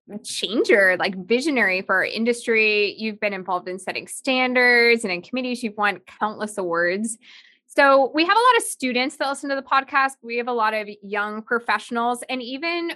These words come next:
people that are well advanced in their careers. So I'm just gonna ask you a blanket statement of,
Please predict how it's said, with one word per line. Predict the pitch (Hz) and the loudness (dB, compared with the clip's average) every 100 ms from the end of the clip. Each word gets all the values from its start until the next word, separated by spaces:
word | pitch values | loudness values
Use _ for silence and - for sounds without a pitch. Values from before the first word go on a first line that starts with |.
| - | -8
people | 285 277 277 | -6 0 0
that | 269 | 2
are | 254 | 2
well | 214 214 208 | 2 2 2
advanced | 226 190 196 214 | 0 -2 -4 -6
in | 208 | -8
their | 190 | -8
careers. | - 196 220 190 175 - - _ _ _ - | -8 -4 -2 0 -2 -6 -14 _ _ _ 0
So | 330 | 4
I'm | 311 | 4
just | 359 359 | 2 2
gonna | 349 302 | 2 2
ask | 262 - | 0 0
you | 269 | -2
a | 240 | -2
blanket | 220 220 233 233 | -2 -4 -4 -6
statement | 220 220 208 208 196 - | -6 -4 -4 -4 -4 -2
of, | 208 208 202 208 208 | 0 2 2 0 -4